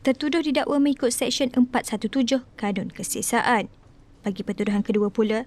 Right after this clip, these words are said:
tertuduh didakwa memiliki sembilan butir peluru jenis S M E lima perpuluhan lima enam M M blend buatan Malaysia tanpa lesen di sebuah kediaman di Bertam Perdana, Kepala Batas,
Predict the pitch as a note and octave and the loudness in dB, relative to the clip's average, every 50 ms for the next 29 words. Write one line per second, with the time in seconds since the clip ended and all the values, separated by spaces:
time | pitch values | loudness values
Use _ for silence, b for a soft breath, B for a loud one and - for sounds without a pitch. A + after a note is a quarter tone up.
0 | - - - - - A3+ - A3+ A3 A3+ G3+ G#3+ G#3+ A3 - - A3 A3 A3 G#3+ | -8 -18 -6 -2 -2 -2 0 0 0 0 2 0 0 0 0 2 2 2 4 4
1 | G#3 G#3 G#3 G#3+ - - - G#3+ - - G#3+ G#3+ G#3+ A3+ A3 A3+ G#3+ G3 G#3+ - | 4 2 2 0 -2 -2 -4 -4 -2 0 2 2 4 4 4 4 2 2 0 0
2 | - - A3 G#3+ - G#3+ G#3+ A3 G#3+ G#3+ - A3 G#3+ G#3+ - - - A3 G#3 - | 0 0 -2 0 0 0 0 0 0 0 0 2 2 2 0 0 -2 -2 -2 -2
3 | - - A3 A3 G#3+ - A#3 A#3+ B3 B3 G#3+ G#3+ G3+ G#3 G#3+ B2 - - - - | 0 2 2 2 2 2 2 2 2 2 2 2 2 2 0 0 -2 -6 -10 -12
4 | - G3 - - G3+ G#3 G3+ G3+ G3 G3+ G3+ G3+ - G#3+ G#3 G3+ B3 - A#3 A#3 | -12 -10 -6 -4 -2 0 0 0 2 2 2 2 2 2 0 0 0 0 0 0
5 | - A#3+ A3 G3+ F#3+ - G#3 G3 F#3+ F#3+ G3 - F#3+ G3 - G3 G3+ G3+ G3+ G#3+ | 0 0 0 0 -2 -2 -2 -2 -2 -4 -4 -6 -8 -8 -4 -4 -2 0 2 2
6 | A3 G#3 - - A3+ G#3+ - - F#3+ G3 - A3 A3+ A#3+ A#3+ - C4 B3+ B3 - | 0 0 0 0 0 0 0 -2 -4 -2 2 4 4 4 4 4 2 2 2 0
7 | - - - F#3+ - - - G3+ F#3+ G#3+ G3+ F#3 - - G3+ F#3 G3+ G3+ G3+ F#3+ | -6 -10 -10 -10 -6 -4 -4 -2 -2 -2 -2 -2 -4 -4 -4 -2 0 0 0 0
8 | F#3+ F#3+ G3 F#3+ G3+ - - G#3 G#3 - G#3+ F#3+ A3+ A#3 A#3+ A#3 G#3+ - - - | 0 0 -2 -2 -4 -4 -2 -2 -2 -2 -2 0 2 2 4 2 2 0 -4 -10
9 | - - - F#3 G3 F#3+ F#3+ G#3 G3+ G3 - A3 G#3+ G#3+ - - | -10 -8 -4 -4 -4 -2 -2 -2 -4 -2 0 -2 -2 -2 -2 -6